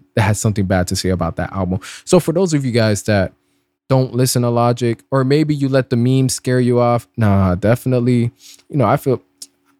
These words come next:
on this podcast, y'all appreciate music. Definitely, even if you haven't had that much time with the album, digest it through. I believe Logic has plenty of interviews now where he breaks down the entire story. You could find articles, you could go down on Reddit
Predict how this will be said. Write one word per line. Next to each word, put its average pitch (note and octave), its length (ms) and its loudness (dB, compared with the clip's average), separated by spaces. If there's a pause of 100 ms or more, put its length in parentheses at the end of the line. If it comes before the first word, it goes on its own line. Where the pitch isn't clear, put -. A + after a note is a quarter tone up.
(120)
on F3+ 140 0
this F3 120 2
podcast, D3 600 -2
y'all C#3+ 160 2
appreciate G2 580 0
music. F#2+ 460 -4
Definitely, C3+ 560 0
even B2+ 260 0
if A2+ 100 0
you B2 80 4
haven't A#2+ 220 2
had A2+ 160 2
that G#2+ 80 2
much G2+ 240 0
time A2+ 240 2
with G#2+ 80 4
the G2+ 80 0
album, G#2 400 0
digest F#2 540 0
it F2+ 160 -4
through. B2 280 0 (300)
I D3 60 -6
believe D#3 240 0
Logic B2+ 320 0
has A2+ 180 0
plenty D3 380 0
of A2+ 160 -2
interviews A2 440 0
now A2 200 2
where G2 100 0
he A2 80 2
breaks G#2 320 0
down G2 200 2
the F#2+ 100 0
entire F#2+ 560 0
story. A2 560 0
You G2+ 160 -2
could G2+ 120 -10
find F#2+ 280 -2
articles, G#2 640 0
you G#2+ 80 -6
could G#2+ 140 0
go G#2 140 2
down G2 220 0
on F#2 180 0
Reddit A2 360 0